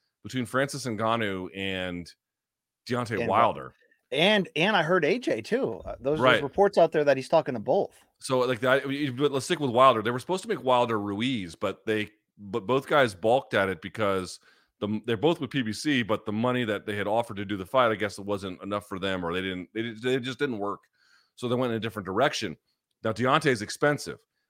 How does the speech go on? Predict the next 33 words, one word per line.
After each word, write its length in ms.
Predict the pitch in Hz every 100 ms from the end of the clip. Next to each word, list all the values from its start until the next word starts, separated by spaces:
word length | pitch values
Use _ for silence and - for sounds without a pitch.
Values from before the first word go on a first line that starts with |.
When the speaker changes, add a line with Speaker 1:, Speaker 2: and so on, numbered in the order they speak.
| _
Speaker 1:
Well, 140 | 110 113
you 140 | 233
could 200 | 311 -
pay 220 | 190 220
Deontay 580 | 170 151 127 127 139 120
a 60 | 98
lot 460 | 101 131 120 98
if 120 | 110 98
you're 140 | 110
also 360 | 113 123 - 117
paying 400 | 120 107 98 85
Francis 480 | 135 170 180 107
a 40 | 101
lot 300 | 98 92 - - _ _
for 120 | 135
one 80 | 135
of 40 | 127
these 160 | 110
crossover 480 | - 160 190 147 101
fights. 260 | 104 95 -
And, 80 | 135
dude, 140 | 165
here's 220 | 170 262
the 60 | 208
best 280 | 143 147 -
part. 300 | 180 113 80 _ _ _ _ _ _ _ _ _ _ _
Francis, 580 | - 156 233 269 160 143
we 140 | 139 139
know, 340 | 151 147 123
has 260 | 120 117 92
just 220 | 110 107
nuclear 480 | 123 139 123 123 101
power. 560 | 120 110 98 78 80